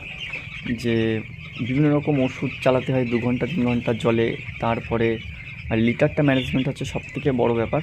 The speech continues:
কারণ শীতকালে হচ্ছে প্রচুর পরিমাণে কিন্তু লিটারটা খারাপ হয়। তো তোমাদেরকে বলেছিলাম যে প্রথম দিন থেকেই ভিডিও দেব। বাচ্চা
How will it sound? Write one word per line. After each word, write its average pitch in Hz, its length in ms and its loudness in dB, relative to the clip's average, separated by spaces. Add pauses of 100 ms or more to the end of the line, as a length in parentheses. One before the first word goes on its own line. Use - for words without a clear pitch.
(140)
কারণ 113 200 0 (160)
শীতকালে 139 400 -2
হচ্ছে - 260 -4 (140)
প্রচুর 156 300 -2 (120)
পরিমাণে 123 380 0
কিন্তু 131 200 -2
লিটারটা 120 420 -2
খারাপ 110 340 0
হয়। - 140 -2 (880)
তো - 60 -6 (120)
তোমাদেরকে 127 380 -2 (100)
বলেছিলাম 127 360 0 (100)
যে 127 80 -2 (140)
প্রথম 123 220 -2 (100)
দিন 123 120 2
থেকেই 123 300 -2 (120)
ভিডিও 127 260 2
দেব। 117 180 2 (880)
বাচ্চা - 360 0